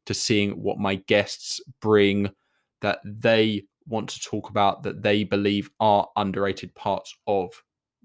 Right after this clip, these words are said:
the w-, worlds of Doctor Who. Listeners,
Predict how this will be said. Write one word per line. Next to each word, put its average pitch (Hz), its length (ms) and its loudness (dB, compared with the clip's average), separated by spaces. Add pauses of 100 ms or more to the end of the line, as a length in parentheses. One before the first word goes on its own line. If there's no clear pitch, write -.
the 104 80 -6
w-, 98 240 -12
worlds 98 500 -2
of 101 220 -2
Doctor - 260 -2
Who. 104 260 2 (380)
Listeners, 123 680 2